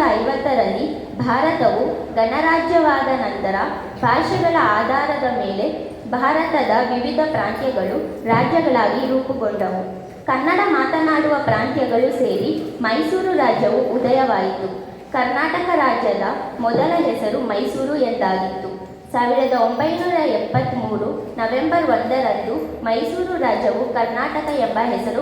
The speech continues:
ಪಡೆಯಿತು. ಕರ್ನಾಟಕ ಏಕೀಕರಣದ ಮನ್ನಣೆ ಹಲವರಿಗೆ ಸಲ್ಲುತ್ತದೆ. ದೇವರಾಜ ಅರಸ್, ಅನಕ್ರು, ಕೆ ಶಿವರಾಮ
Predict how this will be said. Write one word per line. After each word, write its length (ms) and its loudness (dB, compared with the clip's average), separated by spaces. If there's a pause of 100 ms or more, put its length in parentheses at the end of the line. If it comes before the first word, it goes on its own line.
ಪಡೆಯಿತು. 520 -2 (720)
ಕರ್ನಾಟಕ 640 0 (100)
ಏಕೀಕರಣದ 800 2 (100)
ಮನ್ನಣೆ 380 -2
ಹಲವರಿಗೆ 840 0
ಸಲ್ಲುತ್ತದೆ. 580 -2 (340)
ದೇವರಾಜ 600 -2
ಅರಸ್, 400 0 (200)
ಅನಕ್ರು, 580 0 (340)
ಕೆ 120 2 (100)
ಶಿವರಾಮ 500 0